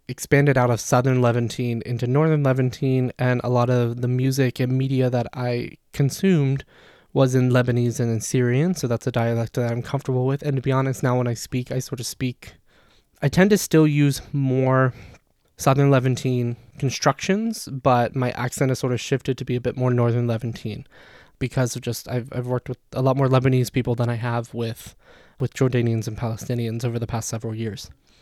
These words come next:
But beyond that, I have studied Egyptian Arabic, I've studied Iraqi Arabic, I've studied a little bit of Gulf Arabic and Moroccan Arabic,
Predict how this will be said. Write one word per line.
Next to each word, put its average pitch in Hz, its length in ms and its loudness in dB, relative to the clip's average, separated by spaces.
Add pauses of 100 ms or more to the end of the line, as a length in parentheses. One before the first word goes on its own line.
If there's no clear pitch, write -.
(160)
But 151 120 6
beyond 165 400 6
that, 123 280 2 (160)
I 131 220 0
have 123 360 0
studied 123 380 -2
Egyptian 127 400 -2
Arabic, 123 500 -4 (140)
I've 131 160 -6
studied 123 520 -6 (140)
Iraqi 131 480 -4
Arabic, 131 500 -6
I've 131 200 -6
studied 131 500 -4
a 147 60 0
little 143 400 4
bit 135 340 0
of 127 460 -6
Gulf 131 340 -2
Arabic 135 580 -2
and 127 160 -4
Moroccan 135 460 -2
Arabic, 127 400 -4